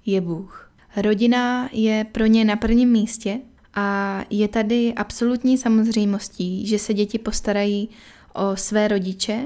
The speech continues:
či prarodiče, až dostudují a začnou vydělávat. Indové jsou pro každou srandu, jsou to obrovský pařmeni a dokážou to pěkně rozjet i bez toho, aby třeba cokoliv pili.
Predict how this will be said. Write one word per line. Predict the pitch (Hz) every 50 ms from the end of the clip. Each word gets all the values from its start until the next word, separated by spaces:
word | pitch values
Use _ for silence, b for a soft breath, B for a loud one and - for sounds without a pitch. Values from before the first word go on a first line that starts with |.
| 311 277
či | - - 226
prarodiče, | 220 - 214 208 208 208 208 196 202 196 - - 214 202
až | - - 214 214 196
dostudují | 202 214 208 - - 226 196 208 202 196 196 214 262 B B B B B B B B B -
a | 196 196 196 196 196 202
začnou | 208 196 196 - 233 233 226
vydělávat. | 214 208 185 196 190 180 175 170 170 190 - - - - _ _ _
Indové | 226 220 220 240 247 247 247
jsou | 247 - 262 240
pro | 240 - 220
každou | 220 - 214 220 208 233 240 240
srandu, | 226 - 214 202 180 180 180 175 190 226 247 247
jsou | - - - 208 196 196 196 190 185 - - - -
to | - 196 -
obrovský | 202 196 196 233 247 240 - - 311 285
pařmeni | - - 220 214 208 - 185 185 175 170 175 180 214 220 B B B B B B B B
a | 196
dokážou | 196 208 208 - 226 233 240 262 269
to | 269 277
pěkně | 277 - 240 233 233 - 254 262
rozjet | 247 226 214 214 214 180 185 -
i | - 214
bez | 202 190 202 -
toho, | - - 196 202 208 208 -
aby | 196 190 196 214
třeba | 214 - - 214 190 202 202
cokoliv | 202 - 196 190 - 202 202 214 226 226
pili. | - - - 196 175 170 170